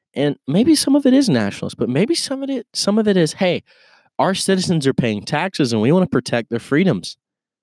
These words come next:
Okay? <sighs> It's, it's ridiculous. And people are, in twenty fifteen, I know Hungary built a, uh,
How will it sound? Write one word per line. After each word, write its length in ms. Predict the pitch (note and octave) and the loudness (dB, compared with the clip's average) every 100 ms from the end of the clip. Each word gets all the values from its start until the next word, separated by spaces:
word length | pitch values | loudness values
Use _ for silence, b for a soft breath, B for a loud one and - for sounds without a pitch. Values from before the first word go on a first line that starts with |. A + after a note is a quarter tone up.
| _ _ _ - | _ _ _ -14
Okay? 380 | A#2 C#3 D3+ F3+ _ _ _ _ _ _ _ _ _ _ _ _ | -8 -4 -4 -6 _ _ _ _ _ _ _ _ _ _ _ _
<sighs> 60 | B B B B B B B B _ _ _ _ _ | B B B B B B B B _ _ _ _ _
It's, 280 | - D3 - - | -6 -4 -4 -6
it's 220 | - - - | -8 -10 -6
ridiculous. 640 | C3+ A#2+ F3+ - F#2 - | -6 0 0 0 -4 -4
And 160 | B2+ | -4
people 260 | D3+ E3 C3+ | -4 -2 -2
are, 220 | B2 F#2+ b b b b b _ | -2 -4 b b b b b _
in 200 | B2+ A#2+ | -14 -12
twenty 240 | - D#3 | -6 -4
fifteen, 440 | C3+ A2 - C#3 C3 | -4 -6 -4 -2 -2
I 80 | A2 | -2
know 160 | G#2 | -4
Hungary 340 | F#2+ A2+ G#2+ G2+ | -4 -4 -2 -4
built 400 | G#2 G2 F#2 G2 | -2 -4 -4 -8
a, 220 | G2 F#2+ | -8 -8
uh, 180 | F#2+ | -10